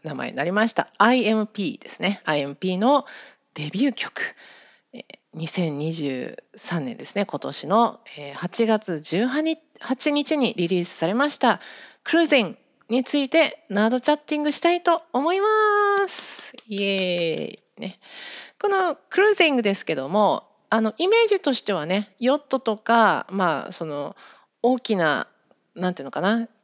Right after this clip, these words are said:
その客船っていうの、お客さんが乗って、こう、ディナーショーとかさ、あの、プールがあるような大きな素敵な船で、海の旅に出るっていう感じなんですけど、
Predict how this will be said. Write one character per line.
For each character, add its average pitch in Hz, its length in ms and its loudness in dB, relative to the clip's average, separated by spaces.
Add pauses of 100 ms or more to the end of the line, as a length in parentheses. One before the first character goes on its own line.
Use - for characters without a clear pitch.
(240)
そ - 140 -18
の - 160 -14
客 - 240 -6
船 285 260 2
っ 285 40 -8
て - 180 -16
い - 20 -10
う - 40 -12
の、 - 80 -10
お - 40 -12
客 196 240 -2
さ 202 200 0
ん 196 40 -2
が 170 120 -2
乗 151 100 -6
っ 147 80 -10
て、 262 480 2 (320)
こ - 140 -16
う、 - 60 -16
デ 151 120 -2
ィ 147 40 -2
ナ 165 180 2
ー 185 40 0
シ 165 120 -2
ョ 143 40 -2
ー - 40 -6
と - 120 -16
か 143 140 -14
さ、 247 260 0 (320)
あ 139 120 -10
の、 131 300 -12
プ 233 140 0
ー 220 40 0
ル 190 140 0
が 147 200 0
あ 262 80 4
る 302 80 4
よ 247 140 2
う - 20 -2
な 147 100 -4
大 247 140 -2
き 262 160 -2
な 165 320 0
素 - 100 -12
敵 208 240 -4
な 220 140 2
船 214 520 0
で、 277 400 2 (480)
海 190 460 -2 (180)
の 135 120 -8
旅 196 300 0
に 147 60 -4
出 240 140 2
る 247 60 2
っ - 20 -6
て - 240 -12
い 107 60 -6
う 92 80 -12
感 143 200 -4
じ 156 140 -4
な 156 140 -4
ん - 20 -6
で 113 100 -10
す - 120 -14
け 123 100 -10
ど、 156 320 2